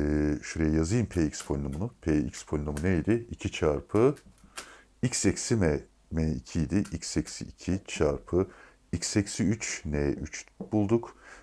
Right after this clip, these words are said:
Ve X eksi K, yani K beşti. X eksi beş. X yerine altı yazalım. Ne çıkacak? Altı yazdığımda altı eksi iki dört çarpı üç çarpı altı eksi beş. Ee, bir,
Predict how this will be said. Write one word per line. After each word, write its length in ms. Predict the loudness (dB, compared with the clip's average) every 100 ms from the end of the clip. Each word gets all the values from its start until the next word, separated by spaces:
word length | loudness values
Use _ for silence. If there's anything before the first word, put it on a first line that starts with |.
| 0
Ve 80 | 2
X 220 | 4 2
eksi 240 | -2 -2 0
K, 220 | 4 6
yani 320 | 6 4 4
K 280 | 4 4 6
beşti. 360 | 4 0 -2 -4
X 320 | -2 -4 -2
eksi 280 | -2 0 0
beş. 400 | 0 -2 -14 -18 _ -16 -16 -14 -18 -18 -20 -20 _ _ _ _ _
X 180 | -2 6
yerine 160 | 8 10
altı 280 | 8 8 6
yazalım. 400 | 8 6 4 2 -12 -4
Ne 120 | -2
çıkacak? 640 | 0 0 4 4 4 -2 -16 0
Altı 320 | 2 2 4
yazdığımda 580 | 4 4 4 2 4 6
altı 320 | 8 6 4
eksi 240 | -2 -2 -8
iki 200 | -2 4
dört 300 | 6 4 0
çarpı 680 | 2 2 2 0 2 2 0
üç 320 | -2 -2 -6
çarpı 400 | -2 2 2 2
altı 280 | 0 2 -2
eksi 260 | -4 -4 0
beş. 360 | 0 0 -8 _ _ -20 -20 -20 -20 -20 -20 _ _ -10 0
Ee, 20 | 4 4 4 2 2 2 0 0 -2 -4 -8 _ _ -20 _
bir, 460 | 2 2 2 -8 -12